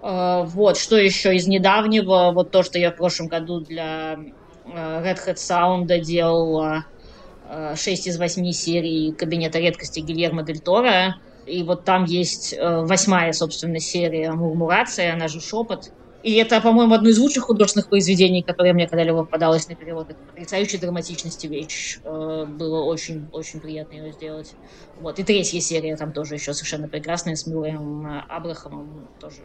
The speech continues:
совершенно великолепная. Я, конечно, горжусь тем, что участвовала в, э, э, переозвучке «Друзей».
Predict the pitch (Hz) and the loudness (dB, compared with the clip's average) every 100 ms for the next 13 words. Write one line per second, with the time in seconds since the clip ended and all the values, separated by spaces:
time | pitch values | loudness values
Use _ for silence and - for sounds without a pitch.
0 | - - 160 151 151 156 147 147 - 143 | -20 -20 -20 -18 -18 -18 -16 -16 -16 -16
1 | - 185 202 339 254 277 262 220 180 220 | -8 0 0 4 2 2 2 2 2 2
2 | 202 208 - 180 180 175 - 180 180 165 | 2 0 0 -2 0 0 2 4 4 2
3 | 156 175 165 160 160 156 - 160 165 151 | 0 2 4 4 2 0 -6 -6 -6 -8
4 | 170 165 151 165 - 160 160 147 156 | -10 -10 -10 -12 -12 -12 -12 -12 -14